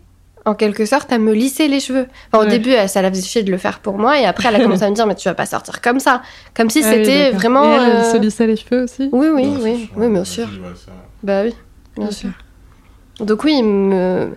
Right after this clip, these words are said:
Speaker 1: et en Tunisie, en fait, on n'a pas de, de profil type de Tunisien, parce que la Tunisie, c'est un pays où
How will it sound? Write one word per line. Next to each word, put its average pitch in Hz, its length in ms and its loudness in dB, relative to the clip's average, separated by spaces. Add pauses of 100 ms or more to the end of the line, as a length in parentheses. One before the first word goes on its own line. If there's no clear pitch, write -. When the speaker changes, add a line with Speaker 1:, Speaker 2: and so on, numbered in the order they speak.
(380)
Speaker 1:
et 196 200 2
en 208 100 2
Tunisie, 233 380 0
en 294 80 4
fait, 302 260 0
on 233 100 2
n'a 202 140 2
pas 285 220 2
de, 240 380 2
de 208 200 0 (140)
profil 247 480 -2
type 233 240 -4
de 226 80 -2
Tunisien, 233 420 0
parce 214 160 -10
que - 80 -10
la 208 120 -6
Tunisie, 220 360 -2
c'est - 220 -4
un 202 100 2
pays 226 460 0
où 202 340 -2